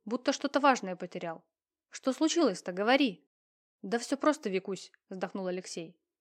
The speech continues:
«Девушка, которая нравилась, отказала мне, выбрала другого. Вот такие дела». «Это ты про Нину, что ли?» Макс рассказал, что тоже влюбился в неё. Я считаю, она правильно сделала, что предпочла его. Только без обид. Ты для неё родной брат.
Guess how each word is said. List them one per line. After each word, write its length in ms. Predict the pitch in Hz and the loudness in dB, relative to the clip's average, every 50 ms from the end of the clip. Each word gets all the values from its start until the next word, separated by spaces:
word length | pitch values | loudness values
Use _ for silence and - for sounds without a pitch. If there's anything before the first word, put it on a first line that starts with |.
| _ _ - | _ _ -2
«Девушка, 420 | 220 254 302 285 277 - - 202 | 4 4 4 4 4 0 -2 -4
которая 340 | - 196 185 - 190 185 190 | -6 -4 -4 -2 -4 -2 -2
нравилась, 460 | 196 196 226 247 233 214 185 180 - | 2 4 4 4 4 2 -4 -6 -8
отказала 500 | 185 180 - - 196 180 214 240 247 220 | -10 -8 -6 -6 -2 2 2 2 2 0
мне, 240 | 185 170 160 180 - _ | -4 -6 -12 -14 -14 _
выбрала 380 | 208 233 262 233 220 196 185 185 | 0 0 2 2 2 0 0 -2
другого. 520 | 175 190 190 180 202 202 190 180 160 175 _ _ _ | -2 -4 -2 0 0 0 0 -2 -6 -10 _ _ _
Вот 140 | 240 247 | -10 -4
такие 320 | - 226 202 - - 214 196 | -2 -4 -4 -2 -4 -6 -6
дела». 340 | 170 180 170 170 160 165 - _ _ _ _ _ _ _ _ _ _ _ _ _ | -4 -6 -8 -8 -8 -12 -14 _ _ _ _ _ _ _ _ _ _ _ _ _
«Это 200 | 254 277 - 302 | 2 4 4 4
ты 100 | 302 311 | 4 4
про 180 | - - 294 285 | 4 6 6 8
Нину, 280 | 285 302 320 302 294 | 10 10 10 10 8
что 220 | - - - 202 180 | 6 2 -2 -6 -6
ли?» 160 | 170 180 - _ _ _ _ _ _ _ | -6 -8 -14 _ _ _ _ _ _ _
Макс 320 | 220 226 233 226 - - | 6 6 6 6 4 2
рассказал, 440 | 233 220 220 - 240 233 220 233 214 | 0 0 2 2 0 2 4 2 2
что 140 | - - 233 | 2 0 0
тоже 240 | - 277 269 220 220 | 4 4 4 4 2
влюбился 460 | 196 214 214 202 220 202 - - 190 | 0 -2 -2 -2 -2 -2 -2 -6 -8
в 60 | 185 | -8
неё. 280 | 180 180 165 165 160 - _ _ _ _ _ _ | -8 -8 -10 -10 -12 -14 _ _ _ _ _ _
Я 140 | 196 202 | -2 -2
считаю, 360 | - - - 208 - 214 202 202 | 0 0 -2 0 2 2 2 2
она 140 | 202 196 | 0 -2
правильно 420 | 196 - 196 214 233 254 247 240 240 | -2 2 2 2 4 4 2 2 0
сделала, 360 | 220 208 240 233 220 208 208 | 2 4 4 4 4 4 0
что 180 | 202 - - - | -2 -4 -8 -8
предпочла 480 | - 214 - 214 202 - - 220 208 | -6 -2 -2 -2 -2 0 0 0 2
его. 340 | 208 196 190 170 160 151 - _ _ _ | 2 0 -4 -6 -10 -12 -14 _ _ _
Только 300 | - 214 240 233 - 262 | 2 2 4 4 4 4
без 160 | 233 254 240 | 4 4 4
обид. 380 | 240 233 190 185 170 - - - _ _ _ _ _ _ | 4 2 2 -2 -6 -8 -12 -20 _ _ _ _ _ _
Ты 140 | - 302 330 | 2 4 6
для 160 | 277 269 254 | 6 6 4
неё 280 | 233 220 220 247 277 277 | 4 4 4 4 6 6
родной 320 | 247 214 202 220 226 220 | 6 4 4 2 0 0
брат. 340 | 208 190 185 170 165 - | 0 0 -2 -2 -4 -8